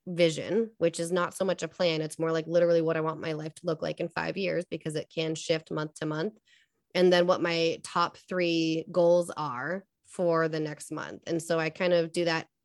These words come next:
process at the end of every single month, keeps me aligned, and it keeps me remembering that I am working hard, even though I'm taking a vacation, or even though I, my kids got sick and I had to stay home with them. Whatever comes up, it reminds you that you're still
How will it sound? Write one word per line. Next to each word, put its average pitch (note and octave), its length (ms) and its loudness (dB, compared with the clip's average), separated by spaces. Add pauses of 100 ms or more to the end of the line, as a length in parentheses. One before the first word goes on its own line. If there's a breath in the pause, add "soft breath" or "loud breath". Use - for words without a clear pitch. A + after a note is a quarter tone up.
(460)
process D#3 540 -4
at D#3+ 120 -8
the E3+ 140 -4
end D#3+ 140 0
of D#3+ 80 -8
every E3 260 -6
single D#3+ 300 -2
month, D3+ 360 -4 (540 soft breath)
keeps - 320 -2
me E3 560 2 (360)
aligned, E3+ 540 4 (220)
and E3+ 100 2
it E3 180 0 (140)
keeps - 320 -8
me E3 260 2
remembering D#3+ 520 2
that D#3 120 -4
I D3+ 200 -8
am E3+ 340 0
working E3+ 340 0
hard, F#3 380 4
even G3+ 300 -2
though A#3 160 0
I'm A3+ 100 0
taking E3 320 0
a D#3 40 2
vacation, D#3 580 -4
or E3 80 -4
even F#3+ 340 -2
though G#3 160 2
I, F3 240 2 (240 soft breath)
my F#3 140 4
kids F3+ 240 2
got F3 180 2
sick D#3+ 300 -4
and D#3+ 100 -2
I D#3+ 60 -4
had D#3 300 -4
to D#3 260 -2
stay D#3 240 -4
home D#3 260 0
with D3+ 160 -6
them. C#3+ 460 -6
Whatever E3+ 360 2
comes F3 280 -2
up, D#3 200 -2
it - 140 -6
reminds D#3 420 -2
you D#3 120 -4
that D3+ 200 -10
you're D#3 140 -2
still G3 720 2